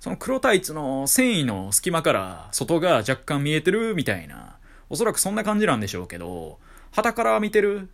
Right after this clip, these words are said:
まあ、我々からすると、ただのね、真っ黒のタイツの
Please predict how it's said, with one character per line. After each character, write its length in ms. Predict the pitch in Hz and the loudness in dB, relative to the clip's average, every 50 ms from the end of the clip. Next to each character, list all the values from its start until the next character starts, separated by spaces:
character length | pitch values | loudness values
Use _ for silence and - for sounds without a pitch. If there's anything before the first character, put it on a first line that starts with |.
| - - | -10 -4
ま 80 | 127 | -2
あ、 40 | 123 | 2
我 160 | 135 151 170 | 4 6 6
々 200 | 185 190 196 180 | 6 6 4 4
か 80 | - 165 | 2 2
ら 100 | 123 107 | 0 0
す 100 | 104 104 | -2 -4
る 120 | 92 92 | -6 -4
と、 440 | - 101 95 90 87 85 85 85 - - - - - 160 160 | -4 -6 -6 -6 -6 -8 -10 -12 -14 -18 -20 -16 -12 -8 -4
た 100 | 151 208 | 2 4
だ 80 | 254 262 | 4 4
の 120 | 202 151 | 4 4
ね、 560 | 143 131 117 110 98 95 90 85 85 87 92 104 | 2 0 0 -2 -4 -6 -8 -8 -10 -10 -6 -4
真 80 | 131 | -4
っ 60 | 156 - - | -4 -4 -2
黒 240 | - 240 208 160 123 | 0 2 2 4 2
の 500 | 95 87 87 - - - 85 87 92 98 | 0 -4 -10 -12 -16 -14 -10 -8 -6 -4
タ 140 | - - 135 | 0 2 2
イ 100 | 120 - | 2 2
ツ 360 | - - - 76 76 62 - - - - - - - - - - - - | -2 -6 -8 -8 -12 -16 -18 -20 -20 -20 -20 -20 -20 -20 -20 -20 -8 0
の 600 | 202 247 233 175 131 98 90 82 82 82 - - | 2 4 4 4 2 0 -2 -8 -12 -16 -18 -20